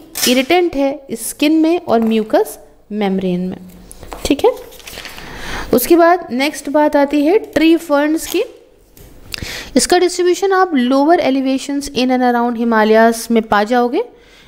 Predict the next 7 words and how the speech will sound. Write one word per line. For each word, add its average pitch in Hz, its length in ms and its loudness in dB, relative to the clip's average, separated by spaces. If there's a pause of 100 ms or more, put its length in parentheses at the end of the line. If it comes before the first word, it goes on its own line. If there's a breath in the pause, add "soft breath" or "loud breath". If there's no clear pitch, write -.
(120)
यूज़ 294 280 2
की 339 100 4
बात 302 260 4
करें 302 220 -6
इसके 339 300 -4
तो 294 520 2 (400 loud breath)
soft - 680 2